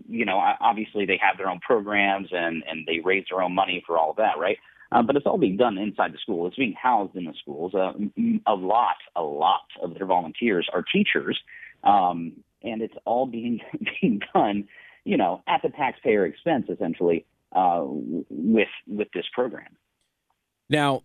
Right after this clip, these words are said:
Speaker 2: they serve about two hundred thousand girls across the country every single year. So while this is,
Speaker 1: Mm-hmm.
Speaker 2: we're talking to, you know, vast other portions of Indiana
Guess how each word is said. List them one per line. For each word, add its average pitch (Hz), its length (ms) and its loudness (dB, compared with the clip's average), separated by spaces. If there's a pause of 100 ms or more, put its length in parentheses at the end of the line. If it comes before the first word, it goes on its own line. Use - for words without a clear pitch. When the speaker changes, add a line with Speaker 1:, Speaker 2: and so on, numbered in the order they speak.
Speaker 2:
they 160 320 0
serve 208 460 2
about 135 460 2
two 214 320 2
hundred 170 480 2
thousand 160 800 2
girls 139 520 2
across 135 520 2
the 117 120 0
country 131 600 2
every 107 200 0
single 101 320 2
year. 95 320 0
So - 160 0
while 123 220 4
this 170 240 2
is, 143 240 2
Speaker 1:
Mm-hmm. 151 580 -10
Speaker 2:
we're 180 120 2
talking 175 460 2
to, 123 540 2
you 127 80 -2
know, 113 80 2
vast 139 360 2
other 131 200 2
portions 127 500 2
of 117 140 0
Indiana 120 600 2